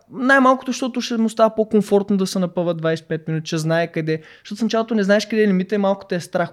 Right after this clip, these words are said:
После си някаква: "Това, ако издържах, ще мога малко по-бързо", и прогресираш. Нали, идва един момент, в който дори да го правиш това, нали,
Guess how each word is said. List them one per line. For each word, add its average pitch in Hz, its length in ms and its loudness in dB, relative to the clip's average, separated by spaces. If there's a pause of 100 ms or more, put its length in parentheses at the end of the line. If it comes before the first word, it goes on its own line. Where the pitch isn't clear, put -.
После 214 160 -8
си - 80 -6
някаква: 220 320 -6
"Това, 233 140 -6
ако 269 160 -6
издържах, 202 420 -2
ще - 120 -6
мога 247 220 0
малко 220 300 -2
по-бързо", 156 520 -6 (480)
и 247 140 0
прогресираш. 226 640 0 (280)
Нали, 233 180 4
идва 233 160 4
един 247 140 8
момент, 226 260 6
в - 60 -14
който 226 260 2
дори 196 260 4
да 233 100 2
го 208 140 -2
правиш 196 260 6
това, 175 220 4
нали, 190 340 -2